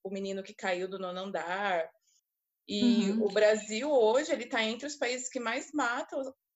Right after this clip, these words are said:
Speaker 1: pessoas e jovens negros. Parece que o racismo, ele nasceu na semana passada, mas é uma luta que vem de muitos anos aí, né, nessa causa.
Speaker 2: É de muito tempo. E assim, Mari, é, é, eu não,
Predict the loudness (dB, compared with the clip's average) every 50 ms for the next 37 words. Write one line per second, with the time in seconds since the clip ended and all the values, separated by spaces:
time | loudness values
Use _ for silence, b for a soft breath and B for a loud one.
0 | _ 0 0 0 0 0 0 2 2 2 0 -2 -2 -2 0 0 2 2 0 -4
1 | -6 -6 -6 -6 -6 -8 -8 -12 -18 -18 -20 -20 -20 _ _ 2 4 4 4 4
2 | 0 -4 -4 -4 -4 -2 -2 -2 -2 0 2 2 2 2 0 -4 -2 -2 -2 -2
3 | -2 0 -2 -2 0 2 0 2 2 0 -4 -4 -4 -4 -4 -4 -4 -2 -4 -4
4 | -4 0 0 2 2 2 0 -2 -4 -2 -4 -2 -2 -2 -2 -2 -2 -2 -2 -4
5 | -4 -6 -8 -8 -8 -10 -4 -4 -4 -4 -4 -8 -10 -10 -10 -12 -14 -16 -10 -6
6 | -4 -2 -2 -2 -4 -6 -8 -8 -6 -6 -6 -8 -10 -10 -10 -10 -10 -10 -10 -12
7 | -8 -6 -6 -4 -4 -4 -6 -6 -10 -14 -14 _ _ _ _ _ _ _ _ _
8 | _ _ _ _ _ _ _ _ _ -4 -2 0 0 0 0 0 0 0 -2 -2
9 | -2 0 0 0 -2 -2 -4 -6 -6 -8 -14 _ _ _ _ _ _ _ _ _
10 | 4 6 8 8 8 8 6 6 6 8 8 8 8 8 8 8 6 4 2 4
11 | 4 4 4 2 -2 0 _ 4 6 8 8 6 6 6 4 4 4 4 4 4
12 | 2 2 -2